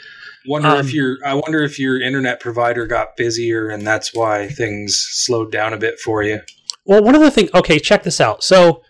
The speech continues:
Speaker 2: the first thing I did when I got to the house, right, boom, turn the Xbox on, make sure it's updated.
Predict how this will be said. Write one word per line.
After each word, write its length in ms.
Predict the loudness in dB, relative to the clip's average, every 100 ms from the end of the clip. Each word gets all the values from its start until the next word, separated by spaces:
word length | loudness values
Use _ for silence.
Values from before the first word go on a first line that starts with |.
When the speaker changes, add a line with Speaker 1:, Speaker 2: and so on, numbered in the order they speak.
| _ _ _
Speaker 2:
the 100 | 2
first 220 | 4 4
thing 120 | 4
I 80 | 4
did 160 | 4 4
when 140 | 4
I 40 | 2
got 140 | 2
to 60 | 0
the 80 | -2
house, 280 | -2 -2
right, 200 | 0 2
boom, 200 | 4 2
turn 200 | 2 0
the 80 | 0
Xbox 440 | -2 -4 -8 -4 -2
on, 120 | -2
make 140 | -4
sure 160 | -4 -4
it's 140 | -2
updated. 760 | -2 0 4 4 6 4 0